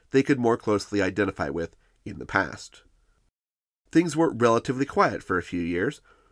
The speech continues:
with Pope Francis expressing his strong disapproval of the opposition to his predecessor's pick, but not taking specific action.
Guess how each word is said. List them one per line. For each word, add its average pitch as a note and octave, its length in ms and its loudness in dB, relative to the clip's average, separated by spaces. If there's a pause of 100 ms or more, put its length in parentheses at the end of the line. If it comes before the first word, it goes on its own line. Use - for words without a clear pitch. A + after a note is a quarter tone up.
(120)
with F#3 160 0
Pope F#3 220 0
Francis C#3 380 -2
expressing A2 500 -2
his G2+ 240 0 (280)
strong A2+ 460 4
disapproval G2 680 -2
of G2 80 0
the F#2+ 100 0
opposition F#2 540 -4
to G2+ 100 -6
his F#2 140 -4
predecessor's F2 640 -6
pick, - 340 -6 (480)
but - 220 2 (120)
not D#3 260 2
taking C3+ 460 -2
specific - 600 -6
action. - 440 -2